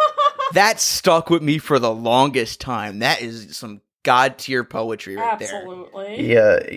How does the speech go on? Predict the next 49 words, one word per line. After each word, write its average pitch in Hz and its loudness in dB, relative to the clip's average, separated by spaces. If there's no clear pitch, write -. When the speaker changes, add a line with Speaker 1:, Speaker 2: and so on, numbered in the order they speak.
Speaker 3:
he 127 -4
was 127 -2
always 143 2
just 131 -6
kinda 113 2
too 131 -4
weird, 117 -2
kind - -4
of 113 -6
ahead 113 2
of 104 2
the 92 -6
curve. 90 2
Like, 90 -4
uh, 78 2
in 98 -4
the 101 0
video, 98 2
he 98 -2
even 95 -4
says 95 2
he 90 -10
did 90 -4
dinosaurs, 87 2
and 82 -6
then 85 -8
Barney 92 -2
the 90 -2
dinosaur 87 0
came 90 -4
out, 87 0
and 87 -10
he 95 -4
did 92 -6
Cars, 90 2
and 85 -6
then 82 -6
Pixar 98 2
did 95 -6
Cars 92 2
way 92 0
later, 87 0
and 82 -4
same 95 -2
with 95 -8
Bugs, 95 2
and 92 -4
it's 87 -10
like, 82 -2